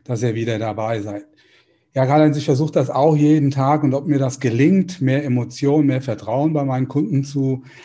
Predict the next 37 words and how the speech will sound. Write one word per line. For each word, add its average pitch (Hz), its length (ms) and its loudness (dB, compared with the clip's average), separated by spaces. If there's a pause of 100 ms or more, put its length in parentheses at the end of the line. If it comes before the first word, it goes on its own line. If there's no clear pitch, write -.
(140)
ja, 117 380 -4 (200)
aufzubauen, 127 680 -2
das 123 240 -4
können 139 220 0
eigentlich 127 320 -4
nur 123 160 0
meine 117 280 -2
Kunden 127 640 -4 (260)
be-, 120 260 -10 (140)
beurteilen, 120 560 -4
beantworten. 117 760 -4
Aber 135 280 -2
es 131 180 -6
geht 147 240 -2
ja 151 180 0
so 143 240 0
ein 135 160 -2
Stück 147 280 -10
weit 135 300 -4
um 131 180 -2
diesen 117 420 -4
Wow-Effekt. 120 960 -2
Also, 107 460 -8 (400)
und 113 180 -4
wer 151 280 2
weiß 147 320 2
das 135 300 -4
besser, 170 420 2
wie 151 100 4
sowas 143 380 -2
funktioniert, 143 800 -2
als 120 180 -6
unser 120 340 -4
heutiger 117 520 -4
Gast, 139 420 -8
Michael 120 340 -6
Pauli 165 580 -6